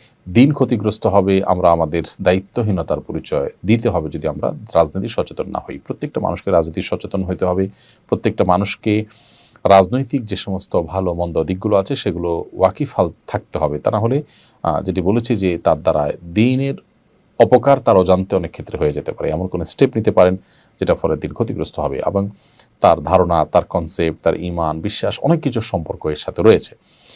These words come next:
সেই জায়গা থেকে আমরা রাজনৈতিক, আহ, ভাবে সচেতন থাকার চেষ্টা করি। তবে রাজনৈতিক, প্রচলিত কোনো রাজনৈতিক দলের সাথে অন্তর্ভুক্ত হওয়া, এটা, এটা সব ক্ষেত্রে জরুরি নয়।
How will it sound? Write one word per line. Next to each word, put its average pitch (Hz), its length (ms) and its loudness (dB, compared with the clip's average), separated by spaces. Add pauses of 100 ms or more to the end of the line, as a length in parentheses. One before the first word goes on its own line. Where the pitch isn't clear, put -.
(280)
সেই 143 120 6
জায়গা 123 220 6
থেকে 139 200 -2
আমরা 117 200 -2
রাজনৈতিক, 107 720 2 (380)
আহ, 82 440 0
ভাবে 92 420 2
সচেতন 123 460 -4
থাকার 87 340 -4
চেষ্টা - 280 -6
করি। 78 200 -6
তবে 107 280 0 (340)
রাজনৈতিক, 110 720 4 (140)
প্রচলিত 135 420 2
কোনো 123 240 0
রাজনৈতিক 95 640 4 (280)
দলের 92 500 4
সাথে 120 680 -2 (280)
অন্তর্ভুক্ত 120 580 -2
হওয়া, 90 360 6 (640)
এটা, 113 560 2 (140)
এটা 170 380 4
সব - 240 2
ক্ষেত্রে 110 320 -2
জরুরি 76 400 -4
নয়। 85 400 4